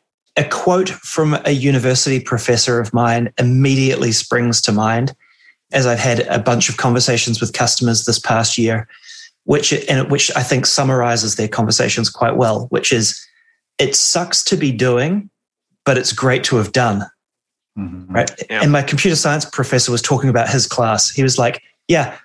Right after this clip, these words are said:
Speaker 1: you're complaining about it and it sucks to be doing it, but don't worry, at the end, you'll be glad you've done it," right?
Speaker 3: Yeah.
Speaker 1: And I think that summarizes quite a few of the conversations I've had this past year,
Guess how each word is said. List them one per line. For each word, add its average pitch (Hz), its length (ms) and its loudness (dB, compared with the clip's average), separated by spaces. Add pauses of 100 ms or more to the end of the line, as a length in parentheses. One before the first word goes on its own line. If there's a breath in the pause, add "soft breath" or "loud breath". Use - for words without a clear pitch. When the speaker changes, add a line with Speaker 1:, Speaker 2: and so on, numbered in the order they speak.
(160 loud breath)
Speaker 1:
you're 160 120 2
complaining 175 420 2
about 165 220 0
it 160 100 0
and 151 100 2
it 143 60 -2
sucks - 300 -2
to 175 100 0
be 147 100 2
doing 135 300 2
it, 135 200 -4
but 139 160 0
don't 135 200 2
worry, 120 320 2
at 135 100 -4
the 147 140 4
end, 151 160 2
you'll 143 100 0
be 123 140 0
glad 120 280 0
you've 101 140 -4
done 104 160 0
it," 104 120 -2 (140)
right? 113 220 -2
Speaker 3:
Yeah. 104 240 -4 (160)
Speaker 1:
And 139 100 -2
I 143 40 0
think 165 220 0
that 160 160 0
summarizes 135 600 0
quite - 220 -2
a 120 40 -2
few 131 140 0
of 120 40 2
the 117 80 -2
conversations 117 580 0
I've 117 80 0
had 107 200 -2
this 110 120 0
past 110 340 -2
year, 107 280 0